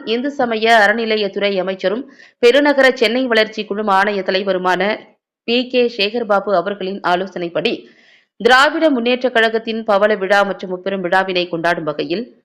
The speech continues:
சென்னை கிழக்கு மாவட்ட ஓட்டுநர் அணி சார்பில் துறைமுகம் மேற்கு பகுதியில் உள்ள அரசு ஓமந்தூரார் மருத்துவமனை ஆட்டோ நிறுத்தம் மற்றும் மெட்ரோ ரயில் ஆட்டோ நிறுத்தம்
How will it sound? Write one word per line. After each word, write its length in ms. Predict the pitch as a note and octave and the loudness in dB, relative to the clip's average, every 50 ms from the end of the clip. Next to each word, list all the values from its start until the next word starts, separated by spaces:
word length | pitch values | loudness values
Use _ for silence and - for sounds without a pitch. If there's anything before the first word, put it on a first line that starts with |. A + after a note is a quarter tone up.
| _ _ _ _ _ _ _ _ _ - | _ _ _ _ _ _ _ _ _ -2
சென்னை 300 | - C4+ C4 C#4 D4 D4+ D4 | 0 2 2 2 2 -2 -2
கிழக்கு 360 | D4 B3+ A#3+ B3+ C4 C4 C#4+ | -2 0 0 2 0 0 0
மாவட்ட 360 | C4 B3 A#3 A3 G#3+ G#3+ A3+ A3+ A#3+ B3 B3 - F#3+ F#3+ | 0 0 0 0 0 0 2 2 2 2 0 -2 -2 2
ஓட்டுநர் 460 | A3 A#3 A#3+ A#3+ C4 B3 B3 A#3+ A#3+ | 2 2 2 2 -2 -4 -2 -2 0
அணி 200 | - G#3 G#3 G#3+ G3+ | 0 -2 -2 -4 -4
சார்பில் 460 | - G#3 F#3+ F#3+ F3+ F3+ G#3 A3+ A#3+ - - - - _ _ _ _ _ _ _ | -2 0 0 0 0 -2 -6 -8 -8 -12 -18 -20 -20 _ _ _ _ _ _ _
துறைமுகம் 540 | B3 C4 C4+ C#4+ D4 C#4 C#4+ C#4+ C#4 C4 B3 | 2 4 4 4 4 0 -2 0 0 0 2
மேற்கு 280 | A3+ G#3+ A3+ A#3 - C4 | 2 2 2 0 -2 -4
பகுதியில் 400 | - A3 G3+ A3 G#3 G#3+ A3 G#3 G#3 | -4 -4 -4 -4 -4 -4 -4 -4 -2
உள்ள 100 | G#3 G3+ F#3+ | 0 2 2
அரசு 280 | F#3+ G3+ A#3 A#3 - A#3+ G#3 | 4 2 2 0 -2 -2 -2
ஓமந்தூரார் 580 | G3 G3+ A3 A3+ A3 G#3 G3+ G#3 G3+ G3+ F#3+ F3+ | -2 -2 -2 -4 -4 -2 0 2 2 2 2 0
மருத்துவமனை 580 | F3+ F3+ F#3+ F#3+ - G#3 F#3+ F#3+ F3+ F3+ F#3 G3+ G#3 - - | -2 -2 -2 -2 -4 -4 -2 -2 0 0 -2 -2 -4 -2 0
ஆட்டோ 280 | E3+ F3+ F#3 F3+ F#3+ F3 | 2 2 2 0 -2 -4
நிறுத்தம் 440 | E3 D3+ E3 E3 E3 F#3 G#3 C4+ C#4 - - - - - _ _ G3+ | -2 -2 -2 -2 -2 -2 -2 -4 -6 -10 -16 -20 -20 -20 _ _ -2
மற்றும் 400 | G#3 A#3 - - - B3 A#3+ B3+ C4 - | 0 0 -2 -2 -2 -4 -4 -4 -4 -4
மெட்ரோ 420 | G#3+ A3 A3+ A#3 A3+ - C4+ C#4 C#4 C4+ B3 | 0 2 2 2 0 0 0 4 4 4 4
ரயில் 360 | A3+ G#3+ G3+ G#3+ G#3+ A3 G#3+ - | 4 2 2 0 -2 0 2 2
ஆட்டோ 280 | F#3+ G3 G3 F#3+ G#3+ G#3 | 2 2 2 0 -2 -4
நிறுத்தம் 420 | G3+ F#3+ F#3 G3+ G3 G3 F#3+ F#3 | -2 -2 -2 -2 0 0 -2 -2